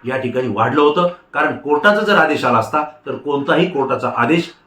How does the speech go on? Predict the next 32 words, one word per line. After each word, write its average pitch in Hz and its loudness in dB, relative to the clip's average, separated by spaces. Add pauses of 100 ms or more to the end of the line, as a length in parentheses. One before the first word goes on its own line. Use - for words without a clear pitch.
(280)
पोलीस 196 4
प्रशासनाला 139 0
तो 151 -4 (160)
पाळावा 135 4
लागला 165 4
असता 147 2 (200)
आणि 131 -4
मग 170 0
तो 202 4
कुठलाही 156 2
आदेश 175 2
असता 139 0 (220)
आणि 107 -10
जर 220 2
तो 196 2
त्यांनी 165 0
पाळला 127 2
असता 135 -4 (280)
तर 127 -4
मोठा 123 -2 (120)
उद्रेक 170 2 (220)
मुंबई 135 0
शहरामध्ये 113 -2
झाला 120 -2
असता, 139 2 (360)
ही 180 -4
शक्यता 147 -2 (720)
नंबर 214 4
एकची 190 2
होती. 117 -4 (180)
आणि 127 -8 (120)
त्यामुळं 175 2